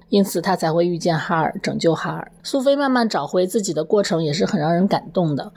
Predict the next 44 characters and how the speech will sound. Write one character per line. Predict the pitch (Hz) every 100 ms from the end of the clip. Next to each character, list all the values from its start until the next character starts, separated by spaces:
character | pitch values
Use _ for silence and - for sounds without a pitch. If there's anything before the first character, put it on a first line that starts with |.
| -
所 | 208
以 |
苏 | 202 - 214
菲 | 214 202
真 | 202
的 | 196
是 | - 165
一 | 170
个 | 170
非 | - 185
常 | 180 156
美 | 143 170
好 | 170
的 | -
角 | - -
色。 | - - - - - - - _ -
而 | 196 214 226
哈 | - 285 254
尔 | 208 143
呢， | 151
他 | - 208
是 | - -
某 | 190 180
种 | 202 175 151 254 269
理 | 170
想 | 196 208 220
主 | 147
义 | 147
的 | 151
化 | - 170
身， | - 190 214 - - - -
他 | 226
不 | 208
愿 | 226 214
意 |
奉 | 208 240 196
诏 | 214 180
去 | 170 196
做 | - 196 160
国 | - 170
王 | 175
的 | 196
法 | 190 -
师， | - - 180 202